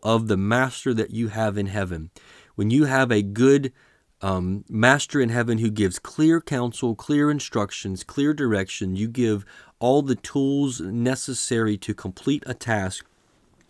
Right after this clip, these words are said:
that is the master you're meant to be on this earth, to represent the Father. Yes? Verse two, "Continue earnestly in prayer, being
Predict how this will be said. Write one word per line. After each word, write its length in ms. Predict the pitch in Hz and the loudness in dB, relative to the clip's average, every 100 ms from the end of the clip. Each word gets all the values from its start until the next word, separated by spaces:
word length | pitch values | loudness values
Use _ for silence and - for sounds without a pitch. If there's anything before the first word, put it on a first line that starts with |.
| - | -12
that 380 | 101 110 127 - | -2 -2 -2 -2
is 240 | 117 98 | -2 -2
the 100 | 104 | -2
master 520 | 90 95 113 113 - | -2 0 0 0 -4
you're 180 | 104 95 | -2 -2
meant 280 | 87 101 104 | -2 -4 -6
to 100 | - | -10
be 220 | 98 95 | -4 -2
on 140 | 90 87 | -2 -4
this 200 | 87 - | -6 -4
earth, 260 | 104 95 - - - - | -2 -2 -2 -14 -20 -4
to 120 | 101 | -2
represent 720 | 98 117 - 120 104 104 104 - _ | 2 2 2 -2 2 2 2 -10 _
the 140 | 107 104 | -2 -2
Father. 580 | - 104 92 78 76 - | 2 2 2 -2 -8 -10
Yes? 520 | 90 123 147 - - - - - _ _ | 4 4 4 0 -10 -14 -20 -20 _ _
Verse 260 | 120 131 - | 6 6 4
two, 280 | - 110 | 4 6
"Continue 760 | 87 110 98 - 127 131 131 - - | 4 -4 -6 -4 0 2 2 0 4
earnestly 580 | 123 135 135 - 120 | 6 6 4 2 2
in 280 | 123 107 98 | 2 0 -2
prayer, 420 | - 117 117 117 | 0 2 4 4
being 400 | 113 104 104 101 | 2 0 0 0